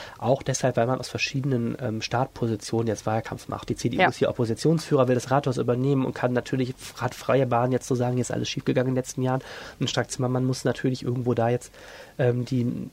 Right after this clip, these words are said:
Speaker 1: die, die Mischung aus eigenem Profil und aber auch, ähm,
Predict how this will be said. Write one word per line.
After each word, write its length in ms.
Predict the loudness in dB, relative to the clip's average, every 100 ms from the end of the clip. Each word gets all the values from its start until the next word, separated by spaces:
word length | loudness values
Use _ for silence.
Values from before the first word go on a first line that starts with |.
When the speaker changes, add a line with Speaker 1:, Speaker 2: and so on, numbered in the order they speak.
| -16 _
Speaker 1:
die, 360 | -6 -4 -4 -6
die 200 | -6 -2
Mischung 320 | 0 0 0
aus 120 | 0
eigenem 280 | 2 2 2
Profil 460 | 0 -2 2 2 4
und 200 | 2 2
aber 220 | 4 4
auch, 220 | 2 0 -2
ähm, 500 | 0 2 0 -2 -6